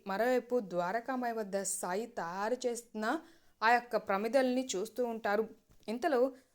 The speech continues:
అక్కడికి అలా నానా దీక్షితులు గారు చేరుకొని సాయికి నమస్కరించగా, "సాయి రాముడు మేలు చేయాలి" అని ఆశీర్వదిస్తారు. వెంటనే అలా దీక్షితులు గారు, "సాయి, మీరు మాధవ్తో నాకు కబురు పంపించారు రమ్మని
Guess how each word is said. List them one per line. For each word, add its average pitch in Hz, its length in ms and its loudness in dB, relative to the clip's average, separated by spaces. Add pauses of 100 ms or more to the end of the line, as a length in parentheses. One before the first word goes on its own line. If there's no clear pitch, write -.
(180)
అక్కడికి 226 720 -4 (520)
అలా 214 340 4 (100)
నానా 202 340 2 (140)
దీక్షితులు 285 520 0
గారు 247 260 -2 (120)
చేరుకొని 240 460 -4
సాయికి 220 440 -4
నమస్కరించగా, 226 760 -8
"సాయి 208 340 -8
రాముడు 202 340 -6
మేలు 190 260 -8 (120)
చేయాలి" 190 380 -8 (140)
అని 208 180 -6 (180)
ఆశీర్వదిస్తారు. 196 880 -6 (240)
వెంటనే 240 600 -4 (460)
అలా 214 340 -2 (300)
దీక్షితులు 214 440 -2
గారు, 254 300 -2 (200)
"సాయి, 220 540 2 (160)
మీరు 240 280 2 (140)
మాధవ్తో 202 640 0
నాకు 233 280 -6
కబురు 196 360 -4
పంపించారు 247 720 -2 (280)
రమ్మని 190 320 -2